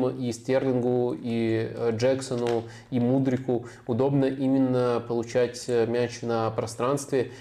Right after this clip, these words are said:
Ну и, следовательно, когда ты выманишь соперника на, на, в прессинг, пройдёшь этот прессинг, вот эти футболисты получат оптимальные условия для того, чтобы атаковать. И несколько таких атак Челси действительно провёл. Но проблема в том, что, э,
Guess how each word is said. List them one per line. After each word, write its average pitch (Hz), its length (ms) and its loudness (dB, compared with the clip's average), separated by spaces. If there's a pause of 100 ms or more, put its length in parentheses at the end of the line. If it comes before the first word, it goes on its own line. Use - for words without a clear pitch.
(140)
Ну 131 60 0
и, 117 40 0
следовательно, 127 420 -2
когда 123 180 2
ты 123 120 0
выманишь 120 380 0
соперника 117 480 -2
на, 113 200 -2
на, 117 200 -2 (480)
в - 160 -16
прессинг, 160 420 0 (280)
пройдёшь 131 360 0
этот 127 220 -2
прессинг, 165 420 0
вот 127 100 -4
эти 127 160 -4
футболисты 120 460 0
получат 131 380 -2
оптимальные 120 480 -2
условия 123 400 0
для 113 140 -4
того, 117 140 0
чтобы 113 200 -8
атаковать. 110 460 0 (360)
И 131 60 0
несколько 185 340 2
таких 160 300 -8
атак 147 360 -2
Челси 139 220 0
действительно 127 340 -6
провёл. 120 440 2
Но 120 140 0
проблема 127 320 0
в 131 60 -6
том, 131 100 -2
что, 127 260 -6 (340)
э, 123 220 0